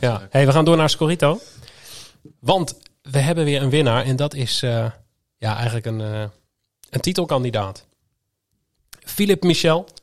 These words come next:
Speaker 1: staat al eigenlijk weken in de top vijf van
Speaker 2: Zeg, Philippe Michel klinkt ook een beetje als een renner in de Tour de France.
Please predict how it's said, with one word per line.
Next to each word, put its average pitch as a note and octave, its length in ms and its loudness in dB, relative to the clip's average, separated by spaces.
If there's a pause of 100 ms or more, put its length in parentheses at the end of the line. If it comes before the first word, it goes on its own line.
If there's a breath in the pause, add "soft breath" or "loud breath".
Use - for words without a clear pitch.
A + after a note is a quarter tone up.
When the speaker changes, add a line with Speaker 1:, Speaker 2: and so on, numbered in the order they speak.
(160)
Speaker 1:
staat C#3+ 300 -2
al C#3 420 2
eigenlijk E3 580 0 (440 loud breath)
weken D3 580 0
in C#3 260 0
de A#2 300 0
top A2+ 180 -2
vijf A#2+ 460 -6
van C3 120 -2
Speaker 2:
Zeg, D3 200 -6 (260)
Philippe D#3 360 -10
Michel C3+ 260 -6
klinkt C#3+ 220 -6
ook B2+ 100 -12
een B2+ 60 -10
beetje C3+ 240 -6
als A#2+ 140 -6
een A2+ 260 -8
renner C3 260 -6
in G#2 80 -12
de G2 60 -18
Tour A#2 160 -10
de G2 60 -16
France. A2+ 340 -12